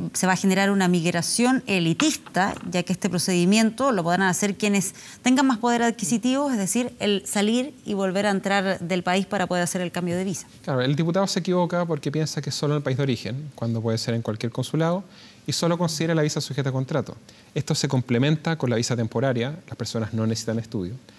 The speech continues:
Speaker 2: Se complementa con la visa oportunidades, donde, por ejemplo, eh, nos tocó un caso donde había un artesano que quería trabajar en cuidados de la tercera edad en regiones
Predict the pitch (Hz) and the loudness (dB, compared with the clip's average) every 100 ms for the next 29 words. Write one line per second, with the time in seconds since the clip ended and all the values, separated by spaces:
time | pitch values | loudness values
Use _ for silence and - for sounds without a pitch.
0 | - - - 123 120 117 117 151 151 139 | -20 -18 -4 0 0 2 2 2 2 0
1 | 123 127 - 127 120 127 143 143 123 127 | 2 0 0 -2 0 0 2 2 0 -4
2 | - - - - 120 117 113 113 139 123 | -14 -20 -10 -2 0 2 0 0 -2 0
3 | 107 104 110 117 110 117 113 120 131 131 | 0 -2 -4 -6 -6 -4 -4 -2 -2 -2
4 | 135 - 165 175 - - - - 120 113 | -4 -4 -6 -8 -14 -20 -14 -4 0 2
5 | 123 135 143 135 127 123 120 - 185 190 | 2 2 0 0 0 -2 -4 -4 -2 0
6 | 139 175 - 127 127 131 127 120 - 135 | -2 -4 -12 -8 -2 0 0 -2 -2 -2
7 | 143 - 123 - 123 127 127 120 117 117 | -2 -2 -4 -2 -2 0 0 0 0 -2
8 | - 123 120 143 170 117 113 123 175 151 | -2 0 0 0 -2 -2 -2 -2 -2 -2